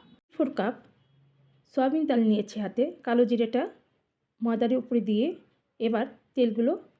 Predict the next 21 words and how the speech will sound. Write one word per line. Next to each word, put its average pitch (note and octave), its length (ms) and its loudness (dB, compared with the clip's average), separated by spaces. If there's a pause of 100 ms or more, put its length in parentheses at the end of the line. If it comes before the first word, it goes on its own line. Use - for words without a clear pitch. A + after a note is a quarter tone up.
(100)
একটু A#3 180 -6 (100)
মিশিয়ে A3+ 360 4
দিব। G#3 140 -8 (880)
একবারে C4+ 340 0 (100)
মিশাবো G#3+ 360 2
না, B3+ 60 0 (240)
একবারে A#3+ 300 0
মিশালে C4+ 340 0
জমাট A3 260 0
বেঁধে A3 280 2
যাবে F#3 260 -4
এক F3+ 140 -8
জায়গায়। F#3 280 -4 (460)
এজন্য D4 280 -2 (180)
একবার A3 280 -2
মিশিয়ে, D4+ 280 0 (140)
আটার - 240 -4
সঙ্গে A#3+ 220 0 (160)
তেলগুলো A3+ 400 2
মিশিয়ে, C#4 280 0 (600)
এরপর B3+ 300 2